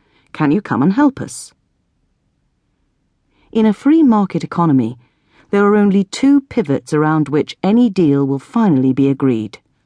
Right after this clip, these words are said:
price and value. The bulk of people in business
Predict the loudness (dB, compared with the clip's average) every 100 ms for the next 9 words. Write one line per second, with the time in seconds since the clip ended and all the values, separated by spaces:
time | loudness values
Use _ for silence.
0 | _ _ _ 0 0 0 -6 -14 -20 _
1 | _ _ -4 -2 -2 -4 -6 -12 -18 -20
2 | _ _ _ _ _ _ _ _ _ _
3 | _ _ _ _ -6 0 0 0 -2 -4
4 | -2 -2 0 0 0 -2 -2 -2 -2 -8